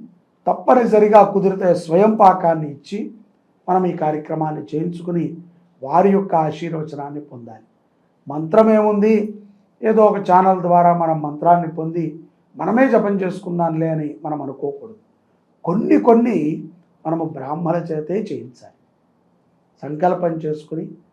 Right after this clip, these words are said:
తప్పనిసరిగా పంతొమ్మిది వేలు లేకపోతే పంతొమ్మిది వందల సార్లు, అంటే ఒక వెయ్యి తొమ్మిది వందల సార్లు జపం కానీ, మన శక్తి కొద్దీ మనము సంపూర్ణంగా జపాన్ని చేయించి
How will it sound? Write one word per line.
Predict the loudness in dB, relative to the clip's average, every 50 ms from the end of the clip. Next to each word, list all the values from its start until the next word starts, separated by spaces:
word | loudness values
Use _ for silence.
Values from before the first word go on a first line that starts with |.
| _ _ _ _ _ -10
తప్పనిసరిగా | -8 -8 -4 0 0 0 2 2 2 2 2 6 8 8 8 8 6 2 -4 -12 -20 _ _ _ _ _ -4 -2
పంతొమ్మిది | -2 -2 0 0 0 0 0 0 -2 0
వేలు | 0 -2 -2 -2 -4 -6 -10 -14 -20 _ _ _ 0
లేకపోతే | 2 2 4 2 2 -2 -2 0 0 0
పంతొమ్మిది | 0 0 0 0 2 4 6 4 4 4 4 2 2
వందల | 4 4 6 6 6 6 6 4 4
సార్లు, | 4 4 2 2 0 -4 -6 -6 -8 -12 -20 -20 _ _ _ _ _ -12
అంటే | -8 -2 0 0 0 0 -2 -8 -16 -20 _ _ _ _ _ _ _ _ _ _ -6
ఒక | -4 0 0 2 2
వెయ్యి | 2 2 4 6 6 6 6 4 2
తొమ్మిది | -2 0 2 2 2
వందల | 2 0 0 -2 -2
సార్లు | -2 -2 0 0 0 0 -2 -8 -10 -10
జపం | -10 -10 -8 -8 -8 -6 -6
కానీ, | -8 -8 -8 -10 -12 -14 -18 _ _ _ _ _ _ _ 0
మన | 0 2
శక్తి | 2 4 4 4 4 4 2 4
కొద్దీ | 8 8 8 8 6 2 0 0 -2 -6 -12 -18 -20 _ _ _ _ _ _ _ _ _ 2
మనము | 4 4 4 4
సంపూర్ణంగా | 2 0 -2 -2 0 2 4 4 4 4 2 -2 0 0 0 0 0 -2
జపాన్ని | -6 -2 0 0 0 0 -2 -6 -6
చేయించి | -6 -8 -8 -10 -14 -16 -16 -16 -16